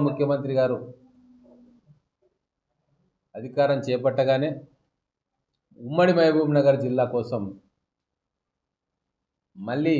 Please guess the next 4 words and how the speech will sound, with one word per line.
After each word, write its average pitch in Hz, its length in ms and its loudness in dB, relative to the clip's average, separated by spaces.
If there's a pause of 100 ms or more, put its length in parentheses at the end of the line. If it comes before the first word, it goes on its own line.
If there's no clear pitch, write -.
నీటిపారుదల, 135 600 2 (1400)
తాగునీటి 147 560 -2
రంగంలో 131 420 0 (600)
ఇవన్నీ 123 320 -4